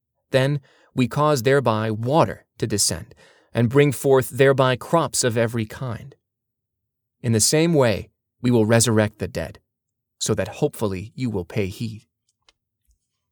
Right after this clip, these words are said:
Chapter seven, verse fifty-seven. All these natural wonders, from celestial giants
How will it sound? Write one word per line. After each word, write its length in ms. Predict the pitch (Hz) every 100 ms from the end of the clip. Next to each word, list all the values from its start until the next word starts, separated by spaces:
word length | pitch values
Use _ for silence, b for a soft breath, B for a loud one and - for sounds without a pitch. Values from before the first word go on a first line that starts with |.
| _ -
Chapter 300 | 127 - 113
seven, 400 | 127 110 95 - _ _ _ _ -
verse 300 | 127 110 -
fifty-seven. 680 | - 123 104 - 107 90 98 _ _ _ _ _ _ _ _ _ _ _ _ _ _ _ b b b b b
All 200 | 156 190
these 260 | 196 190 131
natural 420 | 127 120 - 117
wonders, 480 | 104 92 - - - _ _ _ _
from 180 | - 101
celestial 520 | 110 117 110 - 101
giants 600 | 101 120 120 120 -